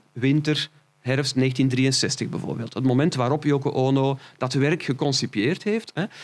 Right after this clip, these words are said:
het interessante hier is dat je dat werk kan lezen. Je kan je dat werk voorstellen in je gedachten als je mee wil gaan, maar je kan het werk ook doen.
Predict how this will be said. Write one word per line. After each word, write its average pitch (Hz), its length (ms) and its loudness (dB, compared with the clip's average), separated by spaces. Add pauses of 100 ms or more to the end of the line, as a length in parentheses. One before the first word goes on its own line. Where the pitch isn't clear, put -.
(260)
het 139 100 0
interessante 151 420 0
hier 180 120 4
is 180 80 4
dat 156 100 4
je 135 80 4
dat 131 140 0
werk 127 200 0
kan 113 180 0
lezen. 135 580 2 (720)
Je 127 100 -2
kan 147 180 2
je 147 60 4
dat 127 140 0
werk 127 360 -2 (180)
voorstellen 156 640 0
in 143 100 -2
je 127 120 2
gedachten 127 380 -2
als 185 120 0
je 180 80 -4
mee 175 160 2
wil 185 100 0
gaan, 185 180 -2
maar 196 100 0
je 165 60 0
kan 165 120 -2
het 165 120 -2
werk 175 220 0
ook 180 240 -2 (440)
doen. 135 400 2